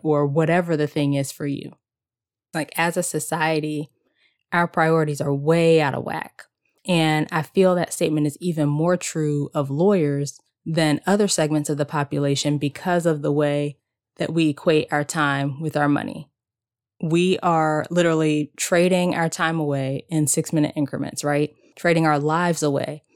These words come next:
in six-minute increments and doing it all to make more money, to buy more stuff, bigger stuff, better stuff, to keep up with our colleagues, to keep up this appearance of being well off.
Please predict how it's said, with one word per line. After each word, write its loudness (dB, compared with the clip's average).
in 0
six-minute 0
increments -2
and 0
doing 2
it 0
all 0
to -4
make 0
more 2
money, 0
to 2
buy 2
more 2
stuff, -2
bigger 2
stuff, -4
better 0
stuff, -6
to -2
keep 0
up -2
with 0
our 4
colleagues, -2
to 2
keep 0
up 2
this 0
appearance 0
of -4
being 0
well 2
off. -6